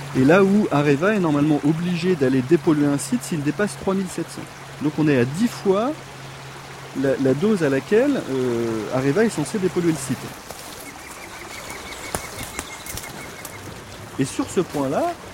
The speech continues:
c'est, c'est assez désespérant de constater que l'État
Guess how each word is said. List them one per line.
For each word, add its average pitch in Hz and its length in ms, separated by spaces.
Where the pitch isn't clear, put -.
c'est, - 280
c'est - 300
assez 170 280
désespérant 151 720
de 180 80
constater 190 680
que 240 280
l'État 175 640